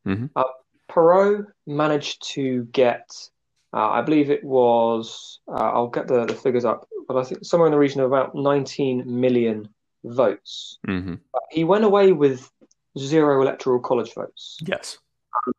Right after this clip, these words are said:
Speaker 2: Do you think that you could face a similar situation, even if the public winds are changing, that you just don't grab enough of the vote to get on the electoral college vote system?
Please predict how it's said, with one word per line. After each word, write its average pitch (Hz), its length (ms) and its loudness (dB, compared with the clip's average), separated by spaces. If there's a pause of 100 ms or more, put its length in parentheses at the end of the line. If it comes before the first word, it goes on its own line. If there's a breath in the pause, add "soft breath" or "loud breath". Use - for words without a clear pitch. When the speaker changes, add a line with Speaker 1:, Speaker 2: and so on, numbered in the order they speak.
(1200)
Speaker 2:
Do 156 80 -2
you 156 180 0
think 160 360 -2
that 147 140 -6
you 147 180 0
could 139 320 -2 (340)
face 139 240 0
a 143 60 -6
similar 143 340 -2
situation, 143 680 -4
even 147 300 2
if 147 200 0 (320)
the - 60 -4
public 139 300 -2
winds 139 240 2
are 135 60 -2
changing, 143 540 -2
that 135 100 -6
you 131 140 -6
just 135 300 -6
don't 143 260 2 (160)
grab 135 260 0
enough 135 340 0 (420)
of 127 180 0
the 131 80 -4
vote 127 340 2
to - 100 -8
get 131 320 0 (220)
on 139 180 -2
the 131 60 2
electoral 139 560 2
college 143 320 -2
vote 143 280 -4
system? 175 340 -8